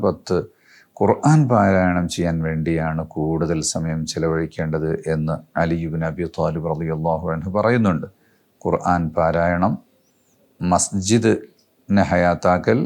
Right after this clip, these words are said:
അതുപോലെ തന്നെ, ആ, ബന്ധങ്ങൾ, ഫ്രണ്ട്ഷിപ്പ് വർദ്ധിപ്പിക്കൽ, ഇവയ്ക്കാണ് ഒരാൾ നാട്ടിൽ നിൽക്കുമ്പോൾ ശ്രദ്ധിക്കേണ്ടത്.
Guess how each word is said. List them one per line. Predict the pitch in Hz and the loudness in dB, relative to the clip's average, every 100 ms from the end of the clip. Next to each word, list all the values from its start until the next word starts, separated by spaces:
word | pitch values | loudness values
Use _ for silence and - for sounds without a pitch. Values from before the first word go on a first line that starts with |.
| - _ _ _ _ _ _ - 92 | -4 _ _ _ _ _ _ -4 2
അതുപോലെ | 95 92 90 85 95 | 4 4 4 2 0
തന്നെ, | 82 82 82 78 - _ _ _ _ _ _ _ 87 | 2 2 0 -2 -6 _ _ _ _ _ _ _ 2
ആ, | 90 82 78 - - 82 | 4 4 2 0 -4 2
ബന്ധങ്ങൾ, | 98 117 113 117 101 73 - _ - - | 4 4 4 4 4 2 -2 _ -12 0
ഫ്രണ്ട്ഷിപ്പ് | 110 123 131 127 110 95 | 2 4 2 0 0 2
വർദ്ധിപ്പിക്കൽ, | 87 - 80 82 78 71 - _ - | 2 0 -4 -4 -2 -4 -6 _ -4
ഇവയ്ക്കാണ് | 90 92 - 87 82 | -2 -2 0 0 2
ഒരാൾ | 85 82 76 80 | 2 0 0 0
നാട്ടിൽ | 92 95 - 101 90 | 0 0 0 0 0
നിൽക്കുമ്പോൾ | 80 - 80 80 76 - | -4 -4 -2 -2 -2 -4
ശ്രദ്ധിക്കേണ്ടത്. | 71 69 73 85 85 92 | -6 -6 -4 -2 0 0